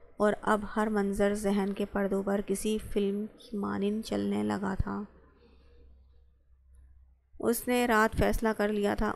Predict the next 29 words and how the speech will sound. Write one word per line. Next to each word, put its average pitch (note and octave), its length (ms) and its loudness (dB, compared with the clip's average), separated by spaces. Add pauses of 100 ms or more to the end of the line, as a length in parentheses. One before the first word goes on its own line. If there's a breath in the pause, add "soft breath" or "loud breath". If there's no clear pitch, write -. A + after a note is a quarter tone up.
उसे - 280 -2
क्या G#3 300 -2
करना G#3 320 -2
है, G#3 320 0
बस G#3+ 380 0
अब G#3+ 220 -4
अमल G3+ 300 0
करना G3+ 400 -2
बाकी G3 400 -6
था। G#3 320 -10 (3750)
वो B3 100 2
कभी A#3 300 4
ऐसा A3+ 280 4
ना A3+ 140 4
करती G#3+ 480 0
अगर G#3 300 2
माहा G#3+ 580 2
खान G#3+ 540 -4
उसकी G#3+ 280 -4
जान G#3 360 -2
से A3 160 -2
अजीज G#3+ 680 -2
कज़न G3+ 380 2
इस G#3 240 -2
वक्त G3+ 160 -4
मुश्किल G3+ 380 -2
में G3 140 0
ना G3+ 80 0
होती। G3+ 460 -4